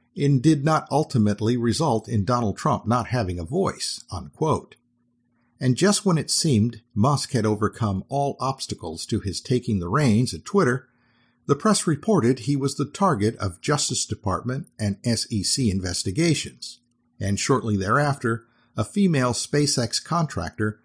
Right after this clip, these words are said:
came forward and accused Musk of sexual assault. All this because one man decided to put a dent in government-sanctioned content moderation,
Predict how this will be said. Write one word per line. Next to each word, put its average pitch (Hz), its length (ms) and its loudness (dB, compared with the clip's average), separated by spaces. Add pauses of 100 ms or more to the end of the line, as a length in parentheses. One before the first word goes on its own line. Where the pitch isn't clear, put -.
(120)
came 156 240 -2
forward 110 400 0
and 110 120 0
accused 104 460 -2
Musk 90 400 -4 (140)
of 127 120 -6
sexual 82 520 -8
assault. - 560 -6 (1200)
All 180 220 2
this 156 220 2
because 123 400 0
one 156 320 2
man 139 240 0
decided 123 560 0
to 135 80 -2
put - 240 0
a 98 40 0
dent 107 500 -2
in 101 240 -2
government-sanctioned 113 1080 2
content - 680 -4
moderation, 107 800 0